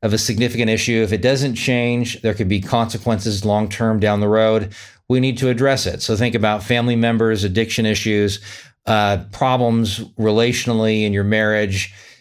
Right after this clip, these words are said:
intimacy, connection, problems with your boss. Conf-, there's a lot of things that are thematic. They come up again and again and again.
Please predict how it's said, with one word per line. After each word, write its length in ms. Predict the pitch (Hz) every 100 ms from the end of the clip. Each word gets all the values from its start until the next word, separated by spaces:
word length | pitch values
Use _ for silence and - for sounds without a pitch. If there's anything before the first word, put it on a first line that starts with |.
| _
intimacy, 960 | 117 117 117 113 - 123 117 113 110 104
connection, 760 | 98 117 110 113 117 107 104 101
problems 320 | 113 110 110
with 140 | 110 110
your 80 |
boss. 360 | 92 101 101 101
Conf-, 220 | - 104
there's 160 | 113 120
a 40 |
lot 140 | 147 139
of 80 |
things 240 | 123 127 107
that 100 | 110
are 80 | 101
thematic. 480 | 101 123 131 101 95
They 100 | 98
come 180 | 117
up 120 | 110 101
again 340 | 95 104 104
and 180 | - 104
again 260 | 95 95
and 100 | 92
again. 360 | 98 117 90 80